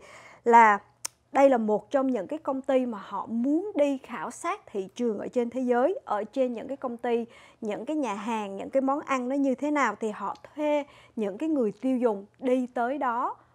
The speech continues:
mua hàng, mua đồ về họ trả tiền lại. Và cái cách thức của nó như là thế này, gọi điện trước khi cửa hàng để xem nhân viên trả lời điện thoại như thế nào, hỏi một nhân viên câu hỏi cụ thể để kiểm tra cái mức độ dịch vụ khách hàng của họ,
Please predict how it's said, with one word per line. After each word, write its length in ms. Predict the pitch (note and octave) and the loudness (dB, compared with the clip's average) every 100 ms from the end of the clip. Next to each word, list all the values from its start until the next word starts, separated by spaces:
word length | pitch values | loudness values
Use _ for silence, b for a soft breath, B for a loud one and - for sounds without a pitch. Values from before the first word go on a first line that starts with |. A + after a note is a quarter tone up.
| b | b
mua 280 | B3 B3+ C4+ | -2 0 0
hàng, 440 | A#3 A#3+ G3 F#3 | 0 -4 -4 -6
mua 160 | G#3+ B3+ | -2 0
đồ 300 | A#3 G#3 G3 A3+ | 2 2 0 0
về 180 | G3+ | 0
họ 220 | F#3+ - F3+ | 0 -6 -12
trả 240 | - G3+ C4 | -2 -2 0
tiền 280 | B3+ G#3 G3 | -2 -2 0
lại. 280 | F#3 F#3+ - B B B _ | 2 0 -2 B B B _
Và 280 | A3 G#3 G3 | 4 4 2
cái 240 | - F4 - | -4 -8 -2
cách 180 | G#4 - | -2 0
thức 220 | B4 - | -2 0
của 100 | G#3 | 0
nó 140 | A3+ | 2
như 140 | D4+ C#4+ | 4 2
là 120 | A3+ | 0
thế 140 | B3+ | 0
này, 240 | C#4+ C4+ G#3 - | 0 0 -2 4
gọi 200 | G#3+ G3+ | 4 6
điện 260 | A3 G#3 | 2 0
trước 240 | - G4 G#4+ | 2 2 2
khi 140 | E4 | -2
cửa 180 | C#4+ G#3+ | 0 0
hàng 260 | C4 G#3+ G3 | 0 -2 -2
để 100 | A#3 | -4
xem 240 | C#4 B3+ | -2 -2
nhân 140 | C4 | -2
viên 180 | B3+ B3 | -2 -4
trả 120 | G#3+ | -6
lời 140 | G3+ G3+ | -6 -6
điện 160 | G3 | -6
thoại 200 | G3 G3 | -6 -4
như 120 | A#3 B3 | -2 -2
thế 160 | D4 | 0
nào, 400 | E4 C4+ A3+ G3 B B B | 2 4 4 2 B B B
hỏi 180 | A3 A3+ | 2 4
một 180 | C4 G#3 | 4 2
nhân 200 | C4+ B3+ | 2 4
viên 200 | C#4 C4+ | 2 2
câu 140 | C4 | 0
hỏi 160 | G3+ F3+ | 0 -4
cụ 240 | - F3+ | -4 -6
thể 300 | - G3+ G#3 | -4 0 2
để 160 | C4+ G#3 | 2 0
kiểm 260 | - G#3+ B3 | -2 -6 0
tra 180 | C4+ | 0
cái 120 | B3 C#4 | 2 0
mức 220 | F4 E4+ | 0 0
độ 160 | A3 | 0
dịch 240 | F#3 G#3+ A3 | 0 -2 -2
vụ 120 | A3+ | -2
khách 220 | F#3+ E4 - | -2 -6 -10
hàng 300 | B3+ G3 - | -6 -6 -6
của 160 | G#3 | -8
họ, 440 | A3+ A3+ G3+ G3 | 0 4 6 6